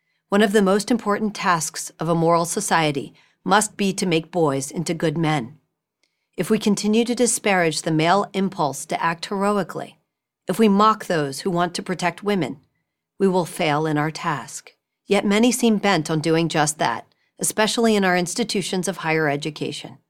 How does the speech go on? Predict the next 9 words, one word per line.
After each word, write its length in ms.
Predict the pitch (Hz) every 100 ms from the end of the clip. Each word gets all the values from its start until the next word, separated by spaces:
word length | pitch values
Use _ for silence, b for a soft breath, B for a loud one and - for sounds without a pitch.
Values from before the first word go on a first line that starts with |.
| _
Fortunately, 800 | _ - 208 - 196 160 175 170 -
Matt 240 | 151 156 220
Wennerstrom 560 | 156 160 151 185 160
and 80 | 165
his 160 | 175 -
friends 460 | 160 139 131 - b b
missed 300 | - 180 180
the 100 | 226
lecture 480 | 208 196 190 160 -